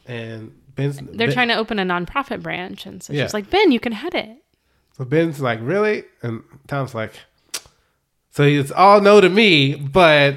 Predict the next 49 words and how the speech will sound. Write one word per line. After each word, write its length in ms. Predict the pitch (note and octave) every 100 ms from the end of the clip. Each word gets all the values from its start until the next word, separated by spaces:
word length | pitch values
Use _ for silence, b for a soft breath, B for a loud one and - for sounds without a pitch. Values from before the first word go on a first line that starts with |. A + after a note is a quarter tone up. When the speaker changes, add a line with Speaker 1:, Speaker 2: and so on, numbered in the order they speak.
| C#3
Speaker 1:
you 140 | C#3 D3+
wanna 240 | E3+ D3
give 200 | C#3 D#3+
this 140 | E3 -
<laughs> 120 | D#3+
guy 400 | - G3+ C#3 - B B B B B
a 160 | B2+
new 160 | C#3 D3
job?" 300 | C#3+ C#3+ C#3
And 160 | B2+ A#2+
so 300 | C3 B2 A#2+
they 180 | C3+ D#3+
leave, 540 | D#3 D#3 D3+ C#3+ - -
and 160 | C3 A#2
he 100 | C#3
goes 380 | C#3 C3+ C#3
somewhere 320 | D3 D3 B2+ - -
else. 420 | C3+ A#2 G#2 G#2
Speaker 2:
Mm-hmm, 600 | G#3+ A3 G3 F3+ F3+ F3
to 160 | F3+ G3
another 340 | F#3 F#3 F3+
investor. 840 | F3+ F3 F3+ E3+ - G#2+ G#2 G#2+ _ -
Speaker 1:
Who's 180 | D#3+ D3+
the 120 | D3+
other 180 | D#3 A#2
investor? 320 | G#2 - -
Speaker 2:
I 40 | D4
don't 140 | A4+
know, 160 | E4 G#3
Speaker 1:
It's 100 | -
Speaker 2:
some 60 | G3+
Speaker 1:
like 140 | F#3+
in 100 | E3
an 80 | C#3+
Speaker 2:
dude. 40 | C3+
Speaker 1:
office 400 | E3+ - B2 A#2
or 80 |
so-, 140 | G#2+ -
it's 140 | C#3+
like 120 | E3+ C#3+
a 60 |
news 200 | C#3 A3+
station. 420 | - D#3 - G#2+ - -
Speaker 2:
Yeah, 260 | B3 C#4
that's 160 | C4+ C4+
what 60 | C#4
I 20 |
was 100 | B3+
thinking. 520 | A3 F#3 F3 F3 G#3